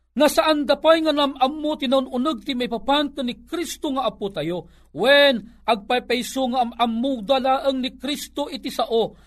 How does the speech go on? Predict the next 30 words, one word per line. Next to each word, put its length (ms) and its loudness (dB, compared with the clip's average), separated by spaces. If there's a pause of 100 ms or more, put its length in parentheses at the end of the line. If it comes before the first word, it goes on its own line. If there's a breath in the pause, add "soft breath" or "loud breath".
(180 soft breath)
Amammo 560 2
da 160 2
laeng 400 2
ni 160 -6
Kristo 480 -6
iti 160 -8
panagkita. 960 -2
Ngem 320 0
idiay 240 -2
puso 400 -4
da, 240 4 (240 loud breath)
handa 320 4
pay 240 2
nga 80 0
namammo 800 0
anan-anay 560 0
ni 240 -8
Kristo 640 -2
nga 160 0
isu 400 0
ti 160 -4
pudbudno, 880 -4
amangted 560 2
ti 80 -6
pannakaisalakan 960 -2
kadakwada. 640 -8 (240 soft breath)
Wen, 400 6
dagitoy 400 -2
a 80 0
tattao, 640 4